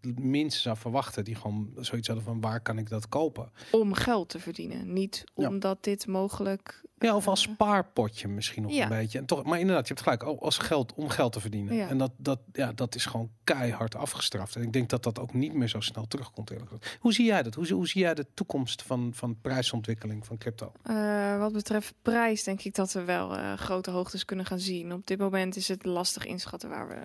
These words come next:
Speaker 2: waar we strakjes heen gaan natuurlijk. Ehm, wat ik altijd zeg is, eh, dat ik er niet, niet in de toekomst kan kijken, bla, bla, bla, bla.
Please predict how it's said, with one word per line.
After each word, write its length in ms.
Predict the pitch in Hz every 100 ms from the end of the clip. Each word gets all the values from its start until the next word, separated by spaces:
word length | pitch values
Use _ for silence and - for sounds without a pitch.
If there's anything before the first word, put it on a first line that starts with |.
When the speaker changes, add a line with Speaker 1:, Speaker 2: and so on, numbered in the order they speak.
| - -
Speaker 2:
waar 160 | -
we 80 | -
strakjes 360 | - - - 190
heen 180 | 170
gaan 160 | 190 170
natuurlijk. 460 | 175 - 185 214 - - - - - -
Ehm, 880 | 190 180 180 180 180 190 196 196 220 220 _ _ _ - 190
wat 160 | 190
ik 100 | 180
altijd 280 | 160 185 180
zeg 440 | - 202 185 -
is, 360 | - 185 185 -
eh, 240 | 185 190 190
dat 160 | 190
ik 140 | 190 -
er 60 |
niet, 180 | 180 196
niet 180 | 185 185
in 60 | -
de 60 |
toekomst 280 | 165 - 196
kan 80 | 185
kijken, 280 | 185 180 233
bla, 100 | -
bla, 80 | -
bla, 140 | -
bla. 300 | - - 175